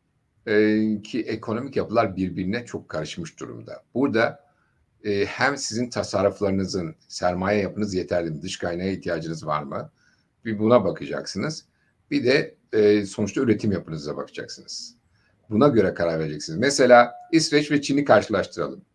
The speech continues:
Hangisi serbest piyasaya göre hareket ediyor?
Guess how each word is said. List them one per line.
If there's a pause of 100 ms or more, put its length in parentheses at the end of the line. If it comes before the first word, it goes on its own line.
(460)
Hangisi
serbest
piyasaya
göre
hareket
ediyor?